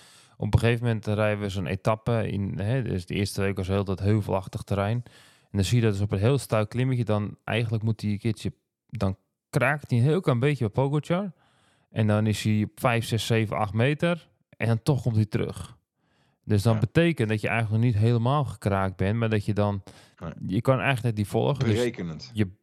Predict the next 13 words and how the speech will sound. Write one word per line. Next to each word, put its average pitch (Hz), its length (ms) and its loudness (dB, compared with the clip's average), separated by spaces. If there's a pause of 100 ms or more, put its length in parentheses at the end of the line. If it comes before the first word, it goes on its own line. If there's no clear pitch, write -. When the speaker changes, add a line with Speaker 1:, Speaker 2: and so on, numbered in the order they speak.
(160)
Speaker 1:
je, - 260 -10
je 101 160 0
breekt, 107 760 0 (440)
maar 107 320 0
wel 120 180 2
berekenend 117 600 -2
om 107 140 -6
dan 107 160 0
weer 104 100 0
terug - 200 0
te - 80 -14
komen. - 320 -6
Dus 101 240 -2